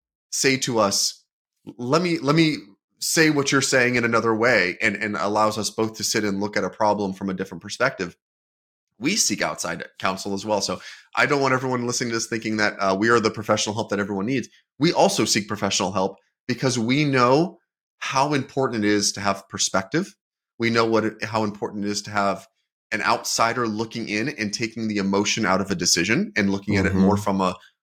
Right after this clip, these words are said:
Speaker 1: nuts and bolts standpoint, or in our case, a ones and zeros standpoint. Those
Speaker 2: Mm-hmm.
Speaker 1: things are incredibly
Speaker 2: <clears throat>
Speaker 1: important. And so while, you know, again, I don't think you need professional help in every single element of your life, there are certain areas,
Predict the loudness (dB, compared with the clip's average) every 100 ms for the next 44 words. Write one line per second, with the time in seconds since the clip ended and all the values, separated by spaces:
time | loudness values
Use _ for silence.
0 | _ _ -2 0 0 0 2 2 2 2
1 | 0 0 2 2 2 2 0 0 0 0
2 | 2 2 2 0 -2 0 0 2 0 2
3 | 2 2 0 -2 -2 -12 _ _ _ -2
4 | 2 4 4 0 -2 -2 -4 -4 -8 -2
5 | 0 2 0 -2 -4 -8 -8 -10 _ _
6 | _ _ -6 0 2 2 2 2 -2 -4
7 | -2 -2 -2 -2 -4 -6 -10 -10 -8 -8
8 | -8 -8 -6 -6 0 0 0 -2 -4 -2
9 | -2 -2 -4 -6 -4 -2 -4 -2 -2 -2
10 | -4 -4 -2 2 2 2 -2